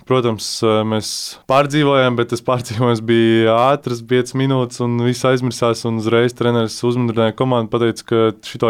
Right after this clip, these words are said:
ir jāaizmirst, pēc tam runāsim par to spēli, bet, eh, jāfokusējās uzreiz, uzreiz, eh, nākamajā spēlē, un bija gan sanākums, gan uzreiz pēc spēles treneris parunāja ar mums,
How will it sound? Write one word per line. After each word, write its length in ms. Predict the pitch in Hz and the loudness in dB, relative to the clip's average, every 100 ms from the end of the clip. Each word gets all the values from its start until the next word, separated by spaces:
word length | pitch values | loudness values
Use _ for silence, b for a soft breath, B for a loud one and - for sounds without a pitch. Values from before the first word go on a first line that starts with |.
| 110 | 2
ir 80 | |
jāaizmirst, 480 | 113 135 131 120 117 | 2 2 2 0 -4
pēc 220 | - 113 | -4 -4
tam 180 | - 113 | -2 0
runāsim 420 | 117 135 123 - | 2 2 0 -2
par 100 | 117 | -6
to 120 | - 120 | -4 -4
spēli, 480 | - 120 131 131 | -2 2 2 0
bet, 220 | 110 107 - | -2 -6 -4
eh, 340 | 113 110 110 113 | -2 -2 0 0
jāfokusējās 680 | 117 - - - 110 110 - | 0 -2 -8 -4 -2 -2 -4
uzreiz, 400 | 104 107 117 117 | -4 0 0 -2
uzreiz, 460 | 107 113 120 107 110 | -2 -2 -2 -4 -8
eh, 220 | 107 104 B B B B _ | -8 -8 B B B B _
nākamajā 440 | 110 117 117 107 - | -2 -2 -2 -6 -4
spēlē, 400 | - 117 123 110 | 0 2 2 0
un 120 | 107 | -2
bija 240 | 110 107 107 | -2 -2 -4
gan 100 | 104 | -4
sanākums, 640 | 131 131 123 113 113 104 | -2 0 0 -2 -8 -10
gan 160 | 107 107 | -8 -6
uzreiz 280 | 104 110 113 | -2 0 0
pēc 200 | 110 98 | -4 -8
spēles 340 | - 120 131 131 | -2 0 0 0
treneris 340 | 123 123 117 | -4 -2 -4
parunāja 460 | - 117 113 110 107 | -2 -2 0 -2 -2
ar 60 | 107 | -2
mums, 340 | 110 117 - | -4 -6 -12